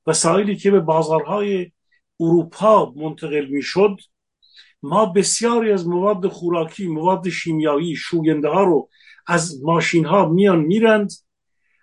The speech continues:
از این گروس، از این، اه، شرکت های بزرگ زنجیره‌ای میرن به طرف ایران، ولی الان عمدتاً خالی برمیگردند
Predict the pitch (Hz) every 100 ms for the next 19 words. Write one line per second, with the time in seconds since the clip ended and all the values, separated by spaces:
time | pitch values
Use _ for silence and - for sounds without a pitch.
0 | - 165 160 196 175 165 _ 135 147 156
1 | 135 143 165 156 - - - 156 180 165
2 | 160 156 156 143 147 131 - 180 170 165
3 | 190 185 160 165 196 185 156 135 - _
4 | _ 131 170 160 151 160 160 180 160 185
5 | 170 147 - _ _ 165 160 165 160 156
6 | 143 160 208 214 208 _ _ _ 175 214
7 | 233 - 175 208 233 208 - _ _ 196
8 | 202 185 196 - 247 214 - 196 208 233
9 | 247 220 185 175 156 139 127 120